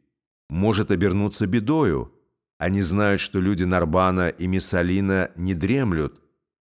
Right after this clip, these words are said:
Их слух и зрение прикованы к рукам и губам слушателей.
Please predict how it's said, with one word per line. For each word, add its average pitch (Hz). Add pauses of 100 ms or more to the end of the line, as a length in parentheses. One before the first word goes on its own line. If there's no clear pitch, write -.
(180)
Их 175
слух 151
и 131
зрение 131
прикованы 123
к 117
рукам 127
и 117
губам 101
слушателей. 73